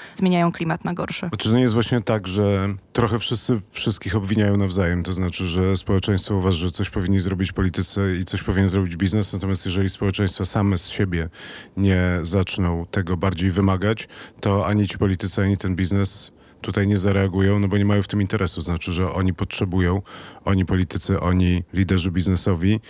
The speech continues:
Speaker 2: jakiegoś bodźca zewnętrznego, który może przyjść właśnie od społeczeństw, które z kolei są nieskore do wyrzeczeń.
Speaker 1: Znaczy, na pewno to jest istotne i zresztą widać, że tutaj chociażby dla dzisiejszej młodzieży to właśnie ekologia jest najważniejszym tematem politycznym i to właśnie młodzieżowe strajki klimatyczne,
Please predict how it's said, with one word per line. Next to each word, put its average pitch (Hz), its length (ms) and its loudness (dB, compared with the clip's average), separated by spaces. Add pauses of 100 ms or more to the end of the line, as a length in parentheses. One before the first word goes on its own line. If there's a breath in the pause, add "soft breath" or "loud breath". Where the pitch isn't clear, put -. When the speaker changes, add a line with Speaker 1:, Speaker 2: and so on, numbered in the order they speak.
(180 loud breath)
Speaker 2:
jakiegoś 95 320 2
bodźca 95 360 0
zewnętrznego, 92 680 0
który 95 180 -2
może 92 200 0
przyjść 92 300 -2
właśnie 92 260 0
od 92 80 -2
społeczeństw, 101 520 0
które 101 200 0
z - 80 -2
kolei 101 340 2 (240 loud breath)
są - 160 0
nieskore 101 420 2
do 98 100 0
wyrzeczeń. 92 680 -2
Speaker 1:
Znaczy, - 320 -8
na 226 140 -2
pewno 220 280 0
to 214 100 -6
jest 208 160 -6
istotne 208 440 0
i 185 40 0
zresztą 196 340 -2
widać, 196 300 0
że 196 400 0
tutaj 196 240 -4
chociażby 196 420 -4
dla 185 420 2
dzisiejszej 185 440 -2
młodzieży 185 800 2
to 165 100 -6
właśnie 185 300 -2
ekologia 214 420 2
jest 180 140 -2
najważniejszym 185 540 -2
tematem 175 380 -4
politycznym 170 540 -4
i 165 40 -8
to 165 120 -6
właśnie 165 260 -4
młodzieżowe 175 460 -2
strajki 175 340 -4
klimatyczne, 175 760 -2